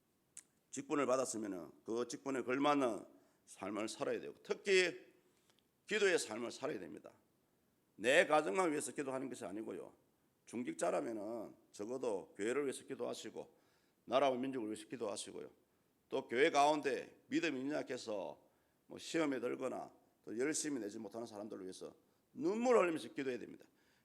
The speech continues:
그것이 중직자의 직분이에요. 성경에 보면은 물론 이제 장로님들만 대해서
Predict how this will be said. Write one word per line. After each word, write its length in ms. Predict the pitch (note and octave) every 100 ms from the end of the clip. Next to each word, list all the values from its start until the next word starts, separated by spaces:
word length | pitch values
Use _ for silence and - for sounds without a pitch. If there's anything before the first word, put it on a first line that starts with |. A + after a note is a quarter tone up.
| _
그것이 800 | E3+ F#3 A3+ A3 F3 D3+ A2 F#2
중직자의 520 | - A#2+ C3+ C#3 D#3 A2+
직분이에요. 920 | C#3+ C#3 - - F2+ F2+ E2+ D2 - _ _ _ _ _ _ _ _ _ _ _ _ _ _ _ _ _ _ _ _ _ _ _ _ _ _ _ _ _ _ _ _ _ _ _ _ _ _ _ _ _ _ _
성경에 420 | - C3+ D#3 F3+
보면은 600 | E3+ E3 D3+ C3 A2+ F2 - - - _ _ _ _ _ _ - _ _ -
물론 380 | C#3 D3 B2
이제 140 | A2 A#2 - _
장로님들만 640 | - G#2+ C3 D#3 D3 B2+ A2
대해서 360 | G2+ G#2 F#2+